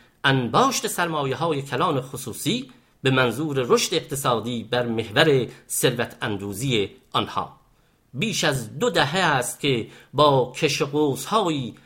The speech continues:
و به شکل‌های متفاوت اما با ماهیت و هدفی واحد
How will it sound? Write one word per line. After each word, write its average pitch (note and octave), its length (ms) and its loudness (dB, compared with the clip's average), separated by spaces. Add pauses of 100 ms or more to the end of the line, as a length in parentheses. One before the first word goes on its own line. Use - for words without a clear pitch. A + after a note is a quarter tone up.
(140)
و B2+ 100 2
به B2+ 140 -4
شکل‌های E3 760 2
متفاوت B2 580 -2 (400)
اما B2 480 4 (260)
با C#3 200 6
ماهیت C#3 800 0
و C3+ 80 -6
هدفی A#3+ 500 0
واحد D3 400 4